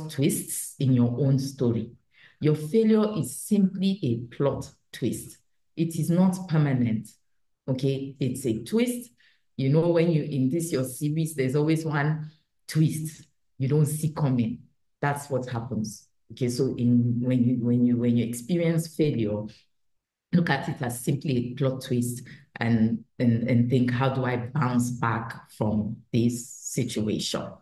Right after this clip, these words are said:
Okay? Then critical thinking and problem solving. This one I love, you know,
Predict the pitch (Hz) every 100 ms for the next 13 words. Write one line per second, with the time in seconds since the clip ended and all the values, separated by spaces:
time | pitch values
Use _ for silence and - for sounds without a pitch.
0 | _ - 117 151 160 - - - _ _
1 | _ _ - 156 202 208 214 208 - _
2 | _ _ - 262 262 262 254 254 - 196
3 | 190 - 180 185 - 135 127 120 143 135
4 | 131 127 123 117 110 123 165 262 - 165
5 | 151 - 120 110 110 117 110 107 - _
6 | _ 113 123 117 113 110